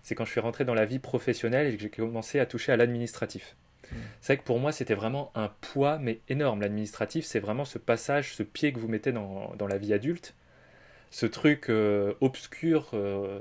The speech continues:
Speaker 1: dont vos parents vous parlent tout le temps en vous disant que ce n'est que de la merde.
Speaker 2: Hmm.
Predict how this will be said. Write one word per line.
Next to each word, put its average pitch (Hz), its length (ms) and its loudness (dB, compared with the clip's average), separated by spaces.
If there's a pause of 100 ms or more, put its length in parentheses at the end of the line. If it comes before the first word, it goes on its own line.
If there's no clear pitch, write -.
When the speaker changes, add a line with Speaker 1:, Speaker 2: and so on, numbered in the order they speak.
Speaker 1:
dont 107 160 -4
vos 107 160 -4
parents 117 320 0
vous 110 140 -4
parlent 120 400 4
tout - 160 -6
le 123 80 -4
temps 131 200 0
en 113 40 -2
vous 98 100 -8
disant 107 280 -4
que 107 140 -6
ce - 220 -12
n'est 95 140 -8 (120)
que 139 100 -2
de 117 80 -2
la 110 80 4
merde. 160 320 0 (140)
Speaker 2:
Hmm. 113 220 -4